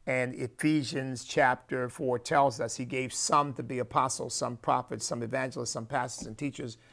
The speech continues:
for the, for the, um, edifying of the saints, for the work of the ministry. So apostle is still an active office. I really believe there are very few people who, um,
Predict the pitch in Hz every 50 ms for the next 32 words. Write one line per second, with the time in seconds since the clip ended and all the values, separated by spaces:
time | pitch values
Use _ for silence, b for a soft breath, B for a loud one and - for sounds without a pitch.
0 | b b b b b b b b - - 143 131 120 127 127 123 113 - - -
1 | - 135 135 123 120 127 127 123 123 120 127 123 120 117 117 113 117 120 143 123
2 | - _ _ _ _ _ _ _ _ _ _ _ _ _ - 156 147 139 - -
3 | 143 131 135 135 127 123 120 123 - - 160 147 135 127 113 - - 151 131 131
4 | 123 117 131 139 139 131 135 - - 147 135 120 123 127 135 139 131 131 117 -
5 | - - 104 - - _ _ _ b b b b b b - - - 170 147 135
6 | 135 131 127 127 123 - _ _ _ _ _ _ _ _ _ _ _ _ _ _
7 | _ - - _ - - 131 - 143 170 170 170 - - 160 143 - 147 120 -
8 | - - 175 170 165 143 127 117 107 - - - 135 131 - 131 135 135 117 -
9 | - 127 117 135 139 143 - - 98 - - - 131 143 135 135 143 135 131 117
10 | 123 131 135 127 117 120 123 120 123 135 131 120 - 143 117 110 131 127 113 -
11 | 117 120 113 - b b b b b b b - 139 135 127 - - _ _ _
12 | _ _ _ _ _ - 123 123 120 117 113 113